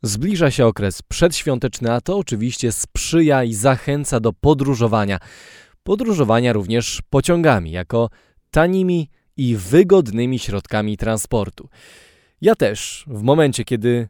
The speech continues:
wy, drodzy słuchacze, słuchacie tej audycji, wracam właśnie pociągiem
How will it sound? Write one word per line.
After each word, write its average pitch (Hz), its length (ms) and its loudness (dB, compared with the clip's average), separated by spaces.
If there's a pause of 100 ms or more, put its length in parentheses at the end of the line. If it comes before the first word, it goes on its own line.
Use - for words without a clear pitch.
(120)
wy, 120 260 2
drodzy 101 300 -2
słuchacze, 107 540 -4
słuchacie 131 600 -4
tej 101 200 -4
audycji, 127 500 -4 (460)
wracam 160 580 -2
właśnie 104 680 -4
pociągiem 110 640 -4